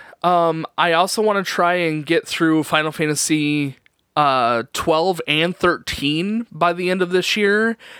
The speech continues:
and maybe even start fourteen by this time next year.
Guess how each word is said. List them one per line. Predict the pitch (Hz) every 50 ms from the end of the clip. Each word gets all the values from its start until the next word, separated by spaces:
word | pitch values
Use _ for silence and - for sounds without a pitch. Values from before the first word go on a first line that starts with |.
| - - - _ _ _ -
and | - 202 202 185 185 185
maybe | 185 196 233 247 262 220 254
even | 254 262 262 262 262 262 - - 220 214 185 190 196
start | 190 - - 196 185 175 -
fourteen | - - 180 180 - - - - 170 175 185 196 214 214 214 214 190 - _
by | _ 170 165 160 165 165
this | 151 139 139 160 160 - -
time | - - 165 147 143 147 139
next | 131 127 - - - -
year. | 90 73 69 60 - -